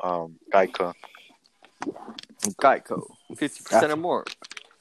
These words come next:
Speaker 2: You could save fifty percent or more on car
Speaker 1: Car
Speaker 2: insurance.
Speaker 1: insurance.
Speaker 2: Allstate.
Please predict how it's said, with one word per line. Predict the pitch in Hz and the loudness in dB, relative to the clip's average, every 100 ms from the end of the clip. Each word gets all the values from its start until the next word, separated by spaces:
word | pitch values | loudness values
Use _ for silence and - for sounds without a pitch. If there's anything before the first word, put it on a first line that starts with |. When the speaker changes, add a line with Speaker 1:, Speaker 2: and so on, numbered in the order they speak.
| _ | _
Speaker 2:
You | 135 127 | -8 -6
could | 131 | -2
save | 120 95 | -2 -2
fifty | 113 127 | -6 -10
percent | - - 131 | -6 -2 0
or | |
more | 131 113 73 | 0 0 0
on | 67 | 0
car | - 101 - | 0 0 2
Speaker 1:
Car | 113 101 | 2 2
Speaker 2:
insurance. | - - - - - - - | 0 -6 -8 -12 -14 -16 -20
Speaker 1:
insurance. | _ _ - - _ - _ _ - - _ _ _ _ _ _ - - - - - - - - - - _ _ _ _ _ _ _ _ _ - | _ _ -18 -18 _ -20 _ _ -16 -16 _ _ _ _ _ _ -20 -18 -18 -20 -20 -20 -20 -20 -20 -20 _ _ _ _ _ _ _ _ _ 4
Speaker 2:
Allstate. | 113 104 - - - | 4 4 -2 -10 -10